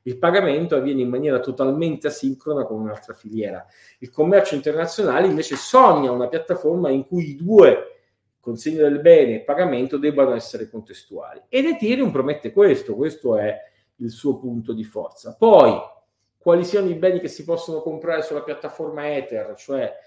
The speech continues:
sulla piattaforma Ethereum, scusate, cioè questi smart asset, ad oggi non c'è nulla di particolarmente significativo. Non è colpa solo di Ethereum, è colpa del regolatore che non consente la tokenizzazione delle azioni, la tokenizzazione delle obbligazioni.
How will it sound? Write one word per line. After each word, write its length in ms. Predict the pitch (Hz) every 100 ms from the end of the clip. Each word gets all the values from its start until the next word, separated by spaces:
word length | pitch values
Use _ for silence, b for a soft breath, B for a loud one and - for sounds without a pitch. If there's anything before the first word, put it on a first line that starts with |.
| B
sulla 320 | _ 123 120
piattaforma 420 | 120 123 123 131
Ethereum, 400 | 123 147 139 110
scusate, 460 | 104 - 117 110 104
cioè 140 | 113
questi 200 | 120 -
smart 400 | 120 127 151 151
asset, 560 | 117 90 - 101 - _ _ _ _ _ _ _
ad 160 | 139
oggi 520 | 120 95 95 110 110 135
non 160 | 117
c'è 160 | 110 113
nulla 280 | 113 117 113
di 100 | 110
particolarmente 840 | 104 - 107 104 101 104 101 107
significativo. 960 | 90 104 92 98 101 98 104 92 90 _ _ _ _
Non 220 | 349 262
è 120 | 139
colpa 300 | - 123 120
solo 280 | 120 117 110
di 100 | 110
Ethereum, 440 | 120 226 190 113
è 100 | 101
colpa 260 | - 104 107
del 100 | 101
regolatore 720 | 98 101 101 98 160 175 143
che 100 | 113
non 160 | 101 95
consente 600 | 107 98 - 127 127 123
la 100 | 101
tokenizzazione 800 | 110 - 104 98 98 - 110 107
delle 240 | 101 95
azioni, 560 | 95 - 123 151 135 117
la 100 | 98
tokenizzazione 840 | 107 107 107 98 95 - 113 110
delle 140 | 98 98
obbligazioni. 760 | 104 98 - - 143 135 113